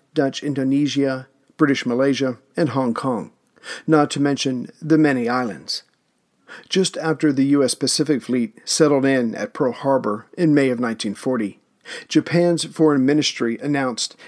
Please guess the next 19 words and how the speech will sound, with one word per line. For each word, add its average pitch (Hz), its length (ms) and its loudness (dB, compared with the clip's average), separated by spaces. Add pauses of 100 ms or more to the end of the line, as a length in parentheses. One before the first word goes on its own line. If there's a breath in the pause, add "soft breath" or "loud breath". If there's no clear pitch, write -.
its 147 200 0
Greater 147 440 4
East 156 340 -4
Asia 135 520 -2 (140)
Co-Prosperity 135 920 0
Sphere. - 480 -8 (640)
It 156 120 6
was 139 160 2
only 139 200 2
right 139 420 2
that 131 180 -2
Asia 131 480 0 (200)
should 160 240 0
be 139 100 4
ruled 131 300 2
by 120 140 0
an 110 80 -4
Asian 107 280 -4
power, 123 460 -6